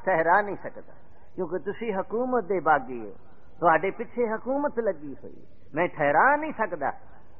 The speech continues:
ਹਜ਼ੂਰ ਕਹਿਣ ਲੱਗੇ, "ਚਲੋ ਫਿਰ ਇਹਨਾਂ ਤੇ ਕਰ ਲਓ, ਸਾਡੇ ਪਾਸ ਹੁਣ ਘੋੜਾ ਨਹੀਂ, ਅੱਗੇ ਜਾਣਾ ਚਾਹੁੰਦੇ ਹਾਂ,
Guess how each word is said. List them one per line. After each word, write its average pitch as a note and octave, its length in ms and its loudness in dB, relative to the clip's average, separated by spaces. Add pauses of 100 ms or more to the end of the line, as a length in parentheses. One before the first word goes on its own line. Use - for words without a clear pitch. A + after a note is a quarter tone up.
(880)
ਹਜ਼ੂਰ G#3+ 280 4
ਕਹਿਣ F3+ 320 2
ਲੱਗੇ, D3 440 -2 (260)
"ਚਲੋ G#3 200 4
ਫਿਰ G#3 200 -4
ਇਹਨਾਂ F#3+ 360 -4
ਤੇ A#3 160 -4
ਕਰ F#3 200 -2
ਲਓ, D#3 220 -4 (1040)
ਸਾਡੇ C#3+ 300 2
ਪਾਸ A3 380 6
ਹੁਣ G3 180 4 (100)
ਘੋੜਾ D#3+ 280 6
ਨਹੀਂ, D#3 440 -2 (460)
ਅੱਗੇ G3 220 4
ਜਾਣਾ E3 340 4
ਚਾਹੁੰਦੇ D3 480 -4
ਹਾਂ, F3 380 -4